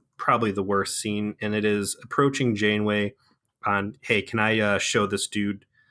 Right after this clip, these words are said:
or can I help this dude repopulate a species?" And Janeway lays down a Prime Directive no-no speech, which, again, I'm immediately just taken out of the scene because she is not a credible authority on fucking, you know,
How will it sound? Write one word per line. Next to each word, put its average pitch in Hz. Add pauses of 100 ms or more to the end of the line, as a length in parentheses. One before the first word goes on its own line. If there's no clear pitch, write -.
(200)
or 110
can 143
I 139
help 131
this -
dude 104 (520)
repopulate 101
a 95
species?" 95 (160)
And 104
Janeway 110
lays 107
down 104
a 92
Prime 120
Directive 107
no-no 98
speech, - (680)
which, 110
again, 113
I'm 110
immediately 113
just 104
taken 107
out 101
of 107
the 104
scene 113
because 101
she -
is 110
not 104
a -
credible 104 (440)
authority 107
on 107
fucking, 107
you 123
know, 101